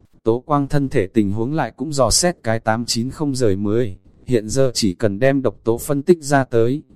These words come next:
là có thể đúng bệnh hốt thuốc. Đến nỗi xâm nhập phế phủ độc, chỉ sợ muốn phí chút thời điểm. Hai cái canh giờ lúc sau, Linh Diên có rồi kết quả, nhìn mắt đã kết thúc ghé vào một bên nghỉ ngơi Hắc Thuần,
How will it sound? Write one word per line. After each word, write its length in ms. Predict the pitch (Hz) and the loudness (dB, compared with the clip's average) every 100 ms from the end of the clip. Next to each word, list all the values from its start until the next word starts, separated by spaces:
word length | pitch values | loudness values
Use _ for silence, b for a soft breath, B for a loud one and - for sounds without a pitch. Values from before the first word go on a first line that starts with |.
| - | -8
là 200 | 104 98 | -2 0
có 160 | - 120 | 0 0
thể 200 | 143 95 | 2 2
đúng 240 | 110 151 | -2 -2
bệnh 160 | 151 120 | -4 -4
hốt 220 | 143 185 | -4 -4
thuốc. 320 | 170 170 151 _ _ _ _ | 0 -2 -2 _ _ _ _
Đến 360 | 113 110 113 160 - _ _ - _ _ _ _ - | 0 0 0 -6 -14 _ _ -20 _ _ _ _ -8
nỗi 220 | 123 151 | -2 0
xâm 260 | - 143 135 | 0 0 0
nhập 140 | 113 | -2
phế 240 | - 120 | 0 0
phủ 260 | 131 160 98 | 2 0 2
độc, 180 | 104 - _ _ - | 2 0 _ _ -6
chỉ 200 | - 92 | 0 2
sợ 280 | - 120 107 | 4 2 2
muốn 240 | 113 120 | -2 -2
phí 240 | - 117 | 0 0
chút 220 | 117 175 180 | 2 0 0
thời 160 | 120 104 | 0 4
điểm. 200 | 110 87 - _ _ _ _ | 4 4 -8 _ _ _ _
Hai 200 | - 143 | -4 -4
cái 200 | 135 113 | -2 -4
canh 260 | 120 147 139 | -2 -2 0
giờ 180 | 127 113 | 2 4
lúc 160 | 160 - | 4 2
sau, 440 | - 147 143 135 - - | 2 2 2 -8 -20 -6
Linh 220 | 127 143 | 2 2
Diên 240 | 131 147 135 | 6 6 4
có 160 | 120 | 0
rồi 260 | 135 131 98 | 2 2 4
kết 140 | - 170 | 4 4
quả, 340 | 151 104 95 98 - | 4 0 -2 -10 -10
nhìn 240 | 120 110 101 | 2 2 4
mắt 220 | 135 165 | 0 0
đã 160 | 131 131 | -2 2
kết 200 | 170 165 | 4 6
thúc 220 | 190 151 | 2 -2
ghé 200 | 120 123 | 2 2
vào 200 | 139 113 | 2 -2
một 240 | 104 107 107 | -2 -4 0
bên 240 | 143 139 | 2 4
nghỉ 120 | 107 | 2
ngơi 260 | 104 139 139 | 2 2 2
Hắc 240 | 170 - | 0 -2
Thuần, 280 | 139 107 98 | -2 -2 -4